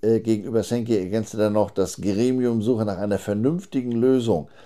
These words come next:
die in seiner Hoffnung zu einem viel helleren Horizont führen werde. Ja, „Führ mich zum Licht oder zum Schotter“, Katsching.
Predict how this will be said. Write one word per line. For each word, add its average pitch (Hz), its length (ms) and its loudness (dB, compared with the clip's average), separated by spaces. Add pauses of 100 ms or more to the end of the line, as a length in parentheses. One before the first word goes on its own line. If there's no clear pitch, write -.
(240)
die 98 100 -2
in 92 100 -4
seiner 117 380 2
Hoffnung 120 360 -2
zu 104 140 -6
einem 85 200 -4
viel 123 440 -4
helleren 113 680 2
Horizont 120 720 0 (260)
führen 80 540 -2
werde. 62 340 -6 (840)
Ja, 90 380 2 (400)
„Führ 123 240 4
mich 123 220 2
zum 131 180 2
Licht 127 480 4 (100)
oder 95 280 4
zum 110 220 2
Schotter“, 101 480 4 (280)
Katsching. 87 600 2